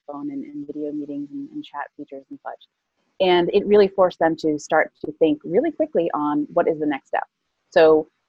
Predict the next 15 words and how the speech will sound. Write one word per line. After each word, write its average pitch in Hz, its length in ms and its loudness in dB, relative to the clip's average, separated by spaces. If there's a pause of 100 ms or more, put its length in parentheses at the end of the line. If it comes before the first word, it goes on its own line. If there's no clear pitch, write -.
what 170 160 6
we've 175 120 2
been 170 200 0
working 240 360 2
through 175 200 0
with 160 120 0
our 156 140 -2
customers 151 480 -6
is 151 140 -8
those 196 320 2
who 208 200 0
took - 280 -4
more 160 240 0
of 160 80 0
a 151 100 0